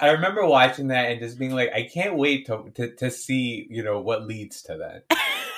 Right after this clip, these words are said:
Speaker 1: Um, so <laughs> we watched, uh, we watched, I think, all of season one and season two of New Jersey together.
Speaker 2: Yes.
Speaker 1: I was looking up the dates for this one because I did,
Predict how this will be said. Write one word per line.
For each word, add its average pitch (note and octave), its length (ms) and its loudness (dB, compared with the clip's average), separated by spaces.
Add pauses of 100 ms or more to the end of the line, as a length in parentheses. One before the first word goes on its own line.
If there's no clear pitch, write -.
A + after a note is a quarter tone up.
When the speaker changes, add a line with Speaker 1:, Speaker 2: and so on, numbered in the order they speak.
(160)
Speaker 1:
Um, G#2 540 -4 (440)
so B2 380 2 (320)
<laughs> - 340 -2
we C3 200 4
watched, D3 640 4
uh, A#2+ 100 0 (540)
we B2+ 180 0
watched, D#3 420 4
I A#2+ 60 -4
think, C3 380 -4
all A#2 200 4
of C#3+ 80 -4
season C3+ 380 -2
one A2+ 240 -4
and G#2 160 -10
season G#2+ 420 -10
two G#2+ 280 -8
of G2 80 -10
New G2+ 120 -8
Jersey F#2 360 -12
together. F2 640 -8
Speaker 2:
Yes. D3 340 -4
Speaker 1:
I B2 60 4
was C#3+ 120 4
looking A#3+ 280 -2
up D4 100 -2
the D3 80 4
dates C3 340 0
for A2 180 -4
this B2 300 -2
one G2+ 220 -6
because C3+ 540 0
I A2 80 2
did, F#3+ 280 -2